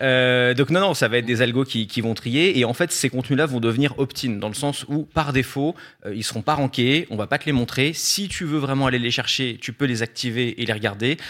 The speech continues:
Mais par défaut, les trois quarts des gens iront pas dans les paramètres aller, euh, configurer ce truc-là, tu vois.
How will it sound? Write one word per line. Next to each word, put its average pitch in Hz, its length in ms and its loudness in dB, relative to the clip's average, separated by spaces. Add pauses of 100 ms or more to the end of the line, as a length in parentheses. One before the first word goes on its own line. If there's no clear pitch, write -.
(160)
Mais 107 80 -4
par 120 160 -2
défaut, 117 320 -2
les 110 80 -4
trois - 160 -4
quarts 107 160 -2
des 107 120 -2
gens 127 100 0
iront 101 220 0
pas 113 200 0
dans 101 80 -6
les 101 120 -4
paramètres 101 480 -6
aller, 107 160 -4
euh, 98 120 -4
configurer 104 380 -6
ce - 60 -10
truc-là, 101 260 -8
tu - 100 -10
vois. - 60 -18